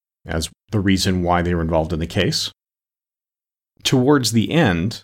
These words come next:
while she's still putting her faith in science and medical science for the most part, she was blinded by Petey,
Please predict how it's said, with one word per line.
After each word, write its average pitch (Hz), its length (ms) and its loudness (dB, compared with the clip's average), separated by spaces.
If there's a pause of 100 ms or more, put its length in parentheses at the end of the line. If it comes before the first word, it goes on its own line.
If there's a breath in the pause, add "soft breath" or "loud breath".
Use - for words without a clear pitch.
(140)
while 92 140 -6
she's - 160 -6
still 117 160 0
putting 110 220 2
her 101 200 0
faith 101 380 -2
in 90 220 -2
science 101 420 -2
and 98 80 -2
medical 101 280 -4
science 98 320 -2
for - 140 -8
the 90 80 -6
most 104 320 -4
part, 78 340 -6 (880)
she - 220 -2
was 107 180 4
blinded 110 500 0
by 92 200 0
Petey, 101 500 -4